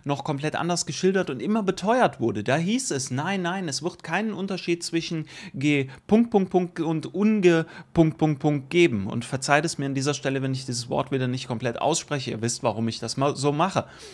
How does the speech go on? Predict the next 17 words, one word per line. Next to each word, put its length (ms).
So, 160
und 120
hier 140
hieß 180
es 140
nämlich 240
gestern 300
Abend 300
exklusiv 580
schon 220
bei 100
der 120
Bild: 300
Verschärfung 580
für 140
Millionen 500
Bürger. 340